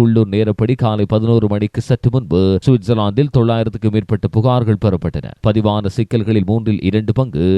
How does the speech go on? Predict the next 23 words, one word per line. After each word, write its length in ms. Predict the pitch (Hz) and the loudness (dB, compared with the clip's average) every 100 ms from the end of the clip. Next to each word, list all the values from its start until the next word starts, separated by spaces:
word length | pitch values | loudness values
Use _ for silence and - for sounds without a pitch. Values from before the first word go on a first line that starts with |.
| 95 | 2
இணைய 320 | 104 143 165 160 | 2 2 2 2
உலாவி 400 | 117 131 135 123 | 2 2 0 0
மூலம் 340 | 113 117 123 | 2 0 0
எக்ஸை 260 | 113 - 135 | -2 -2 0
அணுகுவது 520 | 98 113 135 131 117 | 0 -2 -2 -2 0
தொடர்பானவை. 640 | - 95 80 76 62 55 - - | 0 0 -2 -6 -6 -12 -14 -6
அதே 260 | 90 85 | -2 0
நேரத்தில் 420 | 85 95 - 117 110 | 2 0 0 -2 0
மூன்றில் 280 | 113 110 - | 0 0 2
ஒரு 200 | 101 98 | 0 0
பங்கு 260 | 101 117 | -2 -2
மொபைல் 360 | 104 104 120 110 | -2 0 0 2
பயன்பாட்டை 440 | 113 104 104 - 98 | -2 0 -2 2 2
உள்ளடக்கியது. 640 | 90 80 73 - 78 - - - 143 | 2 0 -4 -6 -8 -8 -12 -2 0
பெரும்பாலான 380 | 147 170 175 156 135 | 0 0 -2 0 0
புகார்கள் 460 | 127 123 113 151 | 0 0 0 -2
சூரிச், 400 | - 117 110 143 110 | 2 2 4 0 0
பாசல் 340 | 110 113 120 110 | -2 -2 -4 -2
மற்றும் 260 | 110 110 82 | 0 -2 0
பெர்னில் 340 | 107 135 127 113 | 0 0 0 0
உள்ள 120 | 110 110 | 2 0
பயனர்களிடமிருந்து 760 | 107 110 113 117 107 104 101 92 | -2 -2 -2 -2 0 0 0 0
வந்துள்ளன. 440 | 87 78 76 62 | 0 0 -2 -4